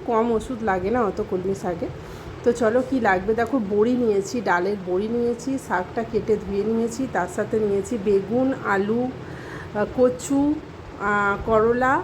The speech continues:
আর কাঁচকলা। তেঁতুর তরকারিতে কাঁচকলাটা মাস্ট। তো চলো, নিয়ে নিয়েছি, তেল নিয়ে নিয়েছি, তেল গরম করে নিয়েছি। আর এখানে প্রথমে বড়িটা ভেজে নেব,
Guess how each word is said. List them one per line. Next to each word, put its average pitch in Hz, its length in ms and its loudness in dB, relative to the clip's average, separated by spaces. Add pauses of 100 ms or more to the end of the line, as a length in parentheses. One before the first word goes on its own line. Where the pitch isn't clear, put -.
(140)
আর 196 460 2 (1700)
কাঁচকলা। 226 640 2 (400)
তেঁতুর 262 420 4
তরকারিতে 262 500 2
কাঁচকলাটা 240 680 -2
মাস্ট। 190 580 -2 (500)
তো 208 280 2
চলো, 247 260 0 (460)
নিয়ে 220 220 4
নিয়েছি, 226 400 2 (380)
তেল 233 280 2
নিয়ে 240 200 4
নিয়েছি, 240 460 2
তেল 220 200 2
গরম 196 340 0
করে 214 180 0
নিয়েছি। 190 420 -2 (300)
আর 196 220 2
এখানে 240 380 0 (540)
প্রথমে 247 380 0 (120)
বড়িটা 214 380 2
ভেজে 190 320 -2
নেব, 180 260 0